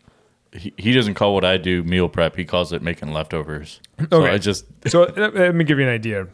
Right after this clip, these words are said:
Speaker 2: Let me just break this down for difference. So I take, I get the ground turkey, ground beef, whatever. And I, I brown it all up, and I add either broccoli or whatever I'm gonna add to it. And then I take a scooper, I put my little container on the scale, eight ounces.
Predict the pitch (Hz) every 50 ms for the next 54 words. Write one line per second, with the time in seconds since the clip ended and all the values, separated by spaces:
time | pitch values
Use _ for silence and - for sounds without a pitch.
0 | - - 151 156 165 175 151 147 123 - - - 120 113 - - 151 147 131 -
1 | 139 117 - 139 127 120 110 - 120 117 117 113 - 104 95 - - _ _ _
2 | - - - _ _ _ _ _ _ - - - - - 151 139 135 131 139 165
3 | 165 160 139 127 127 123 - - - _ _ _ _ _ _ _ _ _ _ -
4 | - - 139 139 143 135 151 151 - 139 135 117 120 139 135 135 131 - 131 127
5 | 113 127 120 117 123 117 117 117 110 117 110 104 - 113 110 104 98 90 87 82
6 | - _ _ _ _ _ _ _ _ _ _ _ - 147 143 147 147 143 143 -
7 | - 135 131 123 110 113 107 98 107 113 117 120 123 120 123 123 123 120 117 117
8 | 123 123 - - 120 110 113 120 123 127 127 117 127 127 123 120 107 127 131 131
9 | 127 135 127 - 135 131 127 127 127 120 139 143 127 131 127 123 120 120 123 120
10 | 117 117 113 107 - 120 110 107 107 - _ _ _ _ _ _ _ _ - 135
11 | 139 135 127 - 131 127 117 117 - - - 143 139 117 - 139 139 131 135 131
12 | 127 120 117 - 139 151 147 143 131 127 123 139 139 135 - - 123 - 127 139
13 | 135 131 127 123 120 107 - - 151 147 147 143 143 143 143 135 147 - _ -
14 | 139 143 151 151 143 139 139 135 - - 143 139 127 -